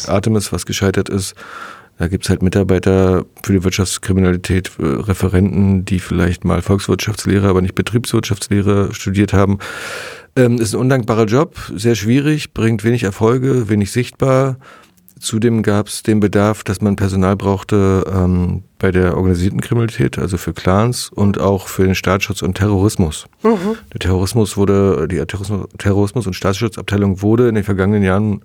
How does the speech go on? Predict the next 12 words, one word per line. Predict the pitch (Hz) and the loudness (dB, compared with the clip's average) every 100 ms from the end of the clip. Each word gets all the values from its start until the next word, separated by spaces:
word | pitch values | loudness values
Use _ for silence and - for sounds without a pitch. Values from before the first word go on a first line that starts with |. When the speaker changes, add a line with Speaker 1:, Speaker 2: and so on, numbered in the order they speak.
| _ | _
Speaker 1:
aufgebaut | - 123 - 123 98 101 185 214 - - | -2 -2 -2 -2 2 2 2 -2 -14 -2
wieder, | 127 143 | 0 2
also | 120 98 92 80 | 0 0 0 -2
die | 95 98 | -2 0
wurde | 95 104 | 0 0
verstärkt, | 95 - 98 107 120 151 - - - - - - | 0 -2 0 0 0 -2 -10 -20 -20 -20 -20 -20
hat | - 95 | -6 -4
sich | 95 | -4
fast | - 107 | -2 -2
verdoppelt, | - 92 104 127 | 0 -2 0 -4
das | - | -6
Personal, | - 117 110 107 104 | 0 2 2 2 0